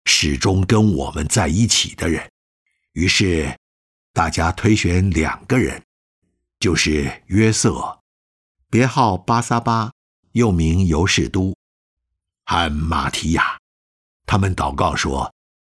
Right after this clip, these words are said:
：“主啊，你知道每一个人的心，求你指示我们，这两位当中，哪一位是你所拣选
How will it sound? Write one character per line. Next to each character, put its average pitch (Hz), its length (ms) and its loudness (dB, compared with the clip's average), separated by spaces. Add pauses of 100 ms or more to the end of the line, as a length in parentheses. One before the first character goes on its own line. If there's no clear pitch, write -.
(120)
：“主 87 200 0
啊， - 480 -4 (520)
你 117 160 2
知 123 200 2
道 117 160 2
每 98 180 -2
一 98 100 0
个 104 140 0
人 80 180 -4
的 85 120 -2
心， 76 420 -2 (600)
求 120 240 2
你 117 120 2
指 98 240 -2
示 127 220 2
我 73 220 -4
们， 78 260 -10 (320)
这 117 320 4
两 101 220 2
位 113 120 2
当 113 260 2
中， 113 380 2 (380)
哪 92 240 -2
一 78 100 -2
位 92 220 2
是 101 240 2
你 92 240 2
所 90 240 -2
拣 98 300 0
选 - 360 -8